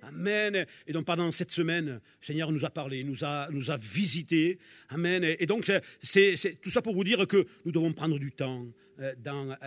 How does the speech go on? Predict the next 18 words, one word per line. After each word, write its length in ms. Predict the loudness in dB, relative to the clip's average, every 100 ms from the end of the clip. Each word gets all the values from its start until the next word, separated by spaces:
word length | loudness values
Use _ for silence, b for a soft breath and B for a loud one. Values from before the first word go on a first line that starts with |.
| -6
la 180 | -4 -2
présence 520 | 0 0 0 0 0
de 160 | 0
Dieu. 320 | -2 -2 -6 -6 B B
Nous 80 | -4
devons, 500 | -2 -2 0 0 -2
euh, 100 | -6 B -10 -8 -8
le 220 | -6 -4
chercher. 580 | -2 -4 -4 -4 -4 -8 B B
Si 280 | -6 -6
quelqu'un 280 | -4 -2 -2
s'est 120 | -2
relâché, 580 | -2 -2 0 2 4 2 B B
alors 180 | -4 -2
nous 140 | -2
pouvons 320 | -4 -2 -2
revenir 500 | 0 0 0 0 -2 -4 B B
et 260 | 2 2